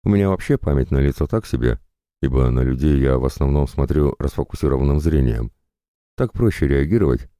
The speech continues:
если они вдруг выкинут что-то неожиданное, или вдруг сбоку внезапно появится противник, по которому надо будет отработать на опережение. На девушках я, признаться, обычно взгляд все-таки фокусирую,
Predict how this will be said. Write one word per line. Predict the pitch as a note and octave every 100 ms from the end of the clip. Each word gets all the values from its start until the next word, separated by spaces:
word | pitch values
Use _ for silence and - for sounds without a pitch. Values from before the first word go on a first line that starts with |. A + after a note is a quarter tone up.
| _ _ _
если | - C2+ C2
они | C2 C2+
вдруг | C2 C2 -
выкинут | D#2 C#2 C#2 A#1+ -
что-то | - C2+ C#2 C2
неожиданное, | C2 C2+ C2 E2+ D2 B1 B1 A#1 - _ _ _ _ _
или | D2 C2+
вдруг | B1 B1+ B1+
сбоку | C2 F2+ -
внезапно | B1 C2 C#2+ - C2+
появится | C2+ C#2 C2+ -
противник, | - F#2+ - B1 B1 - _ _ _ _
по | F#2+
которому | A#2+ B2 A2+ G2
надо | F#2 F2
будет | E2+ E2+ D2+
отработать | - C#2+ E2+ E2 - -
на | D2 C2+
опережение. | C#2+ B1+ A#1 A#1 G1+ A1 - _ _ _ _ _ _ _ _ _
На | D#2+
девушках | D#2 C#3+ D3 F2+ - C2+ C#2+
я, | C#2+
признаться, | D2 C2+ D#2 D2 - C#2+
обычно | C#2 D2 - C#2+ C#2+ B1 -
взгляд | B1 B1 C2+ D2
все-таки | - - D2+ - D2
фокусирую, | - D2+ B2+ - E2 A#1+ A1